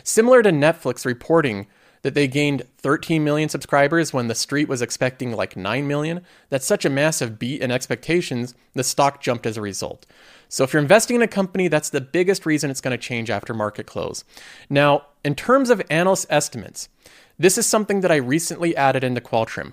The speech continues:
We have a new section here. If you scroll down below the charts, it says analyst estimates right here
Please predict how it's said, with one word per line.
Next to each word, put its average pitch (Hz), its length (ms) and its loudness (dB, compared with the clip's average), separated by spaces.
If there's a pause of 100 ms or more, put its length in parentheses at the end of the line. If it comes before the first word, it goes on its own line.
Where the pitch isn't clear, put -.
We 135 80 2
have 135 120 2
a 135 60 2
new 175 180 2
section 196 400 0
here. 170 120 0
If 175 120 -4
you 139 60 -2
scroll 180 360 2
down 170 220 4
below 135 320 2
the 160 100 2
charts, 151 460 0 (420)
it 131 120 -2
says 156 380 2
analyst 160 400 2
estimates 151 380 0
right 139 220 2
here 147 340 -4